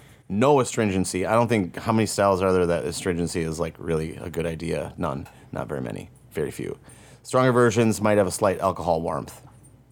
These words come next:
So there's a, a fine line between astringency and warmth. Um, yeah, could overlap with a darker Amer-, American Pale Ale.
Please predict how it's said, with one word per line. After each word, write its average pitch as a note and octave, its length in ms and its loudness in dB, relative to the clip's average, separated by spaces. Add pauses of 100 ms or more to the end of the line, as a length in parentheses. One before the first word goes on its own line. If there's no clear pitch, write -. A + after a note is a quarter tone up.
So - 160 -4
there's F2+ 220 2
a, F#2 100 0
a - 140 -6
fine A2 340 2
line G2 220 4
between F2 260 -2
astringency E2+ 540 -4
and B1+ 100 -10
warmth. A1 240 -10 (920)
Um, F2+ 840 2 (840)
yeah, B2+ 200 4
could D3 220 0
overlap B2+ 540 4
with A2+ 100 -2
a G2+ 60 0
darker G#2 480 2
Amer-, A2+ 440 2
American G2 560 2
Pale F#2+ 400 0
Ale. C3+ 400 2